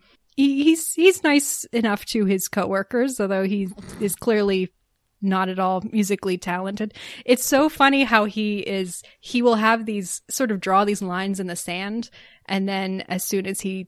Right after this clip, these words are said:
sees something which is shiny. He's like, "Ooh, but I want that though."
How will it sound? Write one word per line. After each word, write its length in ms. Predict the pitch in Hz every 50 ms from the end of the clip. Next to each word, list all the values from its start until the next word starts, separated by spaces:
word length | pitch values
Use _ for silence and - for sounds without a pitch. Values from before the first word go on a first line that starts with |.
| _ _ -
sees 320 | - - 208 185 196 -
something 560 | - 196 196 196 - 202 202 202 208 208 196 _ - -
which 580 | - 185 160 - - - - - - - _ _ _ _ -
is 140 | - - 180
shiny. 520 | - - - 175 180 196 208 220 233 247 240
He's 240 | - - 196 -
like, 180 | 202 190 180 - - 262
"Ooh, 160 | 294 294 175
but 140 | - 190 185
I 60 | 185
want 240 | 190 202 220 - -
that 200 | 170 160 - _
though." 280 | - - - - -